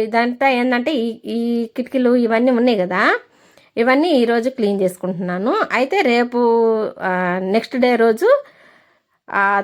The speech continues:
తలుపులు, దర్వాజా తలుపులు అవన్నీ ఉంటాయి కదా, అవి క్లీన్ చేసుకున్నాను. అవి కూడా చూపిస్తున్నాను చూడండి. ఇక ఇదిగోండి, ఇది కటకటాలు ఉన్నాయి కదండి, ఇంక వాటి మధ్యన అద్దంకి కటకటాలకి సందు ఉందండి.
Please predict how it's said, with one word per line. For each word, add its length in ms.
తలుపులు, 580
దర్వాజా 580
తలుపులు 440
అవన్నీ 420
ఉంటాయి 320
కదా, 200
అవి 220
క్లీన్ 300
చేసుకున్నాను. 460
అవి 160
కూడా 160
చూపిస్తున్నాను 760
చూడండి. 420
ఇక 160
ఇదిగోండి, 380
ఇది 500
కటకటాలు 520
ఉన్నాయి 220
కదండి, 380
ఇంక 280
వాటి 300
మధ్యన 380
అద్దంకి 520
కటకటాలకి 640
సందు 340
ఉందండి. 440